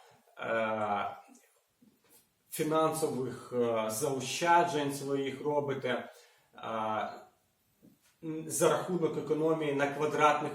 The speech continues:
метрах, ві-, на яких м-, м-, е,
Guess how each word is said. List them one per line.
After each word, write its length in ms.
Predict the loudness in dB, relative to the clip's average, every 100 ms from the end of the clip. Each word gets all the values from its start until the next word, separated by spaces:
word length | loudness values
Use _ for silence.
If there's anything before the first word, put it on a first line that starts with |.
| -4
метрах, 520 | 4 4 4 0 -8 -12 _ _ _ _
ві-, 280 | -12 -10 -6
на 180 | -2 0
яких 500 | 0 -2 -6 -6 -8
м-, 380 | -6 -6 -6 -10 -16
м-, 920 | -14 -12 -10 -6 -2 0 0 0 -4 -10
е, 60 | -16